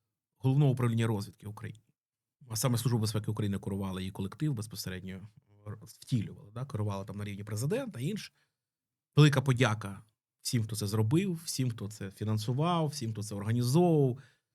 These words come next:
погоджував, створював взагалі. Ви всі великі молодці. Я вже не кажу про рівень внутрішньої української спроможності. Уявіть собі, Україна, яку там тикали, розповідали казки про fail state мільйон разів, так? Що там ми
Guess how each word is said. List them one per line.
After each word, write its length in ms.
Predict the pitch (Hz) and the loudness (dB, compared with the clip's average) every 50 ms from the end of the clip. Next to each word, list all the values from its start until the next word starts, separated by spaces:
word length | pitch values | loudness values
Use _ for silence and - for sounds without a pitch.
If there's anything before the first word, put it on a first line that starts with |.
| _ _ _ _ _ _ _ _ - | _ _ _ _ _ _ _ _ 4
погоджував, 1000 | 156 151 135 131 151 180 190 180 170 147 123 123 139 127 123 123 117 117 113 110 107 - - - - - _ _ _ _ - | 8 8 10 10 10 10 12 10 10 8 8 4 4 2 2 0 -2 -4 -6 -8 -10 -14 -18 -18 -20 -20 _ _ _ _ -10
створював 640 | - - - - 143 147 185 202 190 170 165 151 | -10 -8 4 6 8 10 12 12 10 10 8 8
взагалі. 460 | 139 127 131 127 120 120 120 120 120 113 | 6 4 4 2 2 2 0 0 -2 0
Ви 120 | 113 123 | 0 0
всі 280 | 117 110 - - 190 196 | 0 0 -2 -2 -2 2
великі 360 | 160 139 135 135 139 - 117 | 2 2 2 2 0 0 0
молодці. 640 | 113 110 113 110 110 110 - - 214 247 220 208 _ _ _ _ _ _ _ _ _ _ - | 0 2 0 0 -2 -4 -6 -4 -4 -6 -8 -10 _ _ _ _ _ _ _ _ _ _ 4
Я 120 | 135 180 | 6 6
вже 120 | 190 185 202 | 8 8 8
не 100 | 202 185 | 6 6
кажу 280 | 190 185 175 240 214 | 6 4 4 4 4
про 180 | 165 160 160 165 | 4 6 6 6
рівень 280 | 170 185 165 165 151 143 | 6 6 8 8 10 10
внутрішньої 500 | 151 180 180 147 131 113 110 - 113 113 | 10 10 10 8 6 2 0 0 0 0
української 400 | 110 131 127 120 113 - 120 107 | 2 2 2 0 2 0 -2 0
спроможності. 600 | - 131 143 156 156 131 110 107 101 101 - 101 | 2 4 6 6 6 6 4 2 -2 -6 -4 -2
Уявіть 240 | 104 113 151 180 175 | 2 2 2 2 2
собі, 480 | - - 180 180 190 156 110 - - - - | 2 0 2 2 4 2 2 0 -2 -8 -12
Україна, 760 | 101 104 104 101 101 110 151 214 214 160 110 82 71 - _ _ - | -6 -4 -4 -2 0 2 2 2 2 0 -2 -4 -8 -12 _ _ -8
яку 220 | 110 107 107 123 | -8 -6 -6 -6
там 300 | - 107 107 107 104 107 - | -4 -2 -4 -4 -4 -6 0
тикали, 420 | - 151 139 143 - 98 101 90 95 | 2 2 2 2 0 -6 -6 -6 -6
розповідали 520 | 110 107 - 107 107 113 120 110 107 107 | -8 -8 -6 -6 -4 -4 -2 -2 -4 -4
казки 300 | 110 113 107 - - 110 | -4 -6 -6 -4 -6 -6
про 140 | 107 101 98 | -4 -6 -8
fail 200 | - - 117 107 | -4 -2 -2 -2
state 380 | 101 107 - 131 156 202 156 123 | -2 -4 -4 -4 -4 -4 -4 -4
мільйон 260 | 110 101 98 95 95 | -4 -4 -4 -4 -6
разів, 300 | 95 110 113 - 131 - - | -8 -10 -12 -14 -18 -18 -12
так? 280 | 113 131 147 - - _ _ _ _ _ _ _ _ _ _ _ _ _ _ _ _ _ _ _ _ _ _ _ _ _ _ _ _ - | -10 -10 -10 -10 -12 _ _ _ _ _ _ _ _ _ _ _ _ _ _ _ _ _ _ _ _ _ _ _ _ _ _ _ _ -20
Що 160 | - - - 110 | -14 -10 -6 -2
там 160 | 107 98 95 | -2 -2 -2
ми 240 | 95 92 90 87 | -2 -4 -6 -8